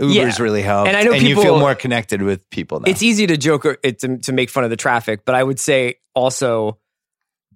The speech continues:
Speaker 2: in the last few years, because I think everybody is like, "Okay, now I can take an Uber," and you got so many multi-car households, it, it is almost impossible to find the time of day or night where it's like, "I'm just cruising L A." You're ne-,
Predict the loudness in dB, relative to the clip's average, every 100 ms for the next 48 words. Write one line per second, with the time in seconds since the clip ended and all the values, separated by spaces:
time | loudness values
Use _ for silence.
0 | _ 0 2 2 0 -4 -4 -2 -2 -2
1 | -4 -6 -8 -2 0 0 -2 -4 -4 -6
2 | -4 -4 -2 -2 -2 -2 -4 -4 -4 -4
3 | -2 -2 -4 -6 -4 -4 -4 -4 -4 _
4 | _ _ _ _ _ -6 0 2 2 -2
5 | -4 -4 0 0 -2 -4 -2 0 2 2
6 | 0 -2 -6 -10 -6 0 0 2 0 -2
7 | -4 -8 -10 -12 -16 _ _ _ _ _
8 | -12 -8 0 2 4 2 0 0 2 2
9 | 0 -4 -2 0 -2 -2 -6 -4 -6 -6
10 | -8 -2 0 0 -2 -2 -2 -2 -4 -4
11 | -4 -2 -2 -4 -4 -6 -12 _ _ -6
12 | -6 -4 -6 -4 -4 -2 -4 -8 -6 -4
13 | -4 -4 -6 -6 -8 -12 -8 -2 0 0